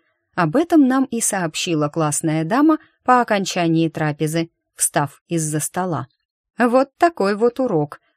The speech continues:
который многие непосвященные в тонкости светских правил усвоили, испытывая несварение. Среди них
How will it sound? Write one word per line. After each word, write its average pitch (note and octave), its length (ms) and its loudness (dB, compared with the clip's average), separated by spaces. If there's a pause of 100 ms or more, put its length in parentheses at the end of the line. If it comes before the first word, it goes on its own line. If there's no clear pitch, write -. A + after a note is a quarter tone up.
(100)
который F3 500 0
многие E3 540 2
непосвященные D#3+ 920 0
в - 80 -18
тонкости A#3 480 -2
светских D#3+ 560 -4
правил F3 400 0 (380)
усвоили, D4 760 4
испытывая F#3 760 0
несварение. D#3+ 1000 2 (380)
Среди G3+ 440 0
них G#3+ 320 0